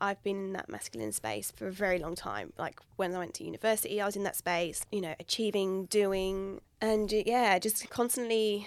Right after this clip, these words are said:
and a really, a, a learnt behaviour I have definitely got from my, my beautiful mum is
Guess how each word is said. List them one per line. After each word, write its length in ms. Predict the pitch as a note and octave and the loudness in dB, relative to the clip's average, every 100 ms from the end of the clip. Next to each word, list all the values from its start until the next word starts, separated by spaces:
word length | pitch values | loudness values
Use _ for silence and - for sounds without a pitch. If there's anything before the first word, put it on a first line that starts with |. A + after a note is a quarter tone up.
| - | 0
and 80 | G#3 | 4
a 60 | G#3 | 6
really, 400 | G#3+ B3 B3 G#3+ - | 6 6 6 2 -2
a, 120 | G3+ F#3 F3+ | -4 -4 -6
a 80 | G3+ | -2
learnt 360 | G3 F#3+ G#3+ G#3+ | 0 4 4 2
behaviour 500 | F#3+ F#3 F#3 F#3+ F3 D#3 | -4 -2 -2 0 -2 -2
I 120 | G3 | -4
have 260 | F#3 F#3 - | -4 -4 0
definitely 560 | F#3+ - - F3 D#3+ | 0 -2 -6 -4 -4
got 200 | G3 F#3+ - | -2 -4 -4
from 200 | G3+ G3 | -4 -2
my, 180 | F3 E3+ - | -2 -4 -8
my 220 | - G3+ - - - | -10 -8 -10 -14 -12
beautiful 300 | G#2+ - F#2+ - | -10 -8 -10 -10
mum 220 | - G#3+ - - - - - | -10 -12 -16 -20 -20 -16 -2
is 500 | F#3+ F#3 G3 G3 - | 2 2 2 -2 -6